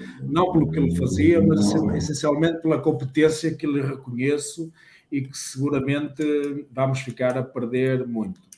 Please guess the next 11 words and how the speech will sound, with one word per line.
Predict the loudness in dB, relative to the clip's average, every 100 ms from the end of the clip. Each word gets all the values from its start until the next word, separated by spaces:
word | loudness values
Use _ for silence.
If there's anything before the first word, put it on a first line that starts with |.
| _ _ _ -8
Eh, | -4 0 2 2 2 2 2 -2 -4 -12 _
mais | -6 2 2 2
preocupado | 2 2 2 0 2 2 -2
fiquei, | -10 -4 0 0 0 -4 _ _ _ _ _ -8
eh, | -2 0 0 0 -2 0
eu | 0
não | 2
tenho | 2 2
a | 2
informação | 0 -2 -4 -4 -4 -4
do, | -6 -8 -8 -8 -8 -12 -14